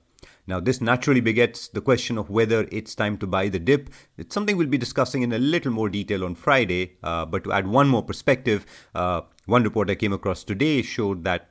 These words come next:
high-frequency funds seem to have almost entirely unwound their equity positioning, but long-term investors, uh, and retail investors seem to have already started buying the dip.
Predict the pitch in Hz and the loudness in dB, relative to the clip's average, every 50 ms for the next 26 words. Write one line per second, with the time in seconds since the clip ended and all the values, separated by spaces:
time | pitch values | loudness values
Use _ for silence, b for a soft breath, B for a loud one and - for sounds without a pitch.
0 | - - - 170 170 175 - 127 - 120 110 - 95 - - 107 98 95 - - | -10 -4 -2 -2 0 0 -2 -2 -2 -2 -6 -6 -8 -6 -4 -4 -4 -4 -6 -10
1 | - - - 214 226 214 196 - - 127 117 113 110 104 104 104 104 104 104 95 | -12 -10 -6 -6 -4 -4 -6 -6 -6 -6 -2 -2 -2 0 0 -2 -2 -4 -6 -8
2 | - 104 92 - 92 90 92 92 90 - - 107 101 92 85 90 87 87 90 85 | -8 -8 -6 -4 -4 -4 -4 -4 -6 -6 -6 -6 -6 -4 -4 -4 -4 -4 -4 -6
3 | 87 85 92 - - 117 101 - 90 - 87 82 87 - - - 98 92 90 B | -4 -4 -4 -4 -4 -4 -6 -6 -6 -8 -6 -8 -8 -8 -6 -6 -6 -6 -8 B
4 | B B B B B B 101 104 - 107 104 131 180 226 202 - 113 95 87 85 | B B B B B B -10 -6 -4 -2 0 0 0 0 0 0 -2 -2 -2 -2
5 | 82 90 90 - - 139 151 165 - - _ _ - - 90 90 87 85 - - | -2 -4 -4 -2 -2 -2 -2 -2 -6 -12 _ _ -8 -6 -4 -4 -4 -6 -8 -8
6 | 82 82 85 85 110 123 123 120 101 87 85 82 80 80 80 - - - 98 92 | -8 -8 -6 -4 -4 -4 -2 -2 -2 -2 -4 -4 -6 -8 -8 -8 -6 -6 -6 -6
7 | 85 - - - - - 214 226 220 208 - 143 123 - - 117 107 95 87 87 | -6 -8 -12 -12 -8 -6 -4 -4 -4 -2 0 -2 -2 0 -2 -2 -2 -2 0 0
8 | 113 127 113 95 98 - - - 92 80 - 101 92 80 78 78 76 80 80 78 | 0 0 0 -2 -6 -8 -8 -8 -8 -6 -6 -8 -8 -6 -8 -8 -8 -8 -8 -8
9 | 76 92 - - - | -8 -8 -8 -10 -14